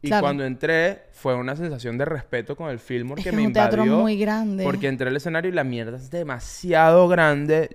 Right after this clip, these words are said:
Speaker 1: Yo nunca... Yo me he presentado en sitios grandes, pero nunca haciendo stand-up. Me he presentado
Speaker 2: Claro.
Speaker 1: en obras de teatro, pero
Speaker 2: Que estás acompañado,
Speaker 1: estás
Speaker 2: ent-,
Speaker 1: acompañado
Speaker 2: más
Speaker 1: de una produ-,
Speaker 2: acompañado,
Speaker 1: de,
Speaker 2: claro.
Speaker 1: hay mucha, en, cuando es teatro, hay demasiada gente alrededor tuyo,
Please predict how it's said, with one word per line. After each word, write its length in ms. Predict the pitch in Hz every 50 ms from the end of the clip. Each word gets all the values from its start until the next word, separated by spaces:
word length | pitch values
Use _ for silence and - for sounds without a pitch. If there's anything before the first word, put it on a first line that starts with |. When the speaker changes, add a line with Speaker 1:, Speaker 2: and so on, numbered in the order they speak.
| 151 131
Speaker 1:
Yo 220 | 127 135 135 135
nunca... 880 | 135 143 147 151 151 147 - - 160 160 160 156 143 123 - - - _ - -
Yo 140 | 135 131
me 80 | 127 139
he 20 |
presentado 420 | 147 160 139 147 139 - 139 143 147
en 60 | 156
sitios 320 | 147 165 156 151 170 170 160 160
grandes, 400 | 170 170 175 185 185 202 196 -
pero 240 | - 151 131 123
nunca 260 | 117 120 127 143 - 160
haciendo 320 | - - 170 170 160 170
stand-up. 480 | 156 131 - - 131 127 117 104 92 -
Me 140 | - 117 117
he 40 | 110
presentado 480 | - - 131 151 143 127 135 139 - 185 190 190 185
Speaker 2:
Claro. 60 | 131
Speaker 1:
en 120 | 139 123
obras 220 | 120 120 131 151 156
de 80 | 151
teatro, 340 | 135 139 135 139 - 165 175
pero 280 | 170 160 131 123 107 - - - -
Speaker 2:
Que 80 | - 220
estás 220 | - - 226 233
acompañado, 680 | 247 240 - 269 262 220 233 220 208 214 233 226 214 196
Speaker 1:
estás 120 | 160 160
Speaker 2:
ent-, 40 | 180
Speaker 1:
acompañado 400 | 196 214 202 160 170 156 - -
Speaker 2:
más 100 | 175 190
Speaker 1:
de 60 | 202
una 80 | 196 196
produ-, 40 | 214
Speaker 2:
acompañado, 320 | 208 208 185 190 190 190 170
Speaker 1:
de, 100 | 160 156
Speaker 2:
claro. 280 | 151 147 180 180 -
Speaker 1:
hay 140 | - 151 160
mucha, 480 | 170 180 190 208 226 214 - - - 160
en, 280 | 170 160 160 156 -
cuando 280 | - - 156 151 151 151
es 140 | 165 - -
teatro, 420 | 208 202 214 208 214 226 226 -
hay 140 | - 156 165
demasiada 640 | 180 208 196 175 156 - - - 214 214 196 196 185
gente 260 | 190 196 190 190 196
alrededor 520 | 190 185 185 165 135 131 127 131 139 135
tuyo, 440 | - 180 170 165 160 170 185 185 -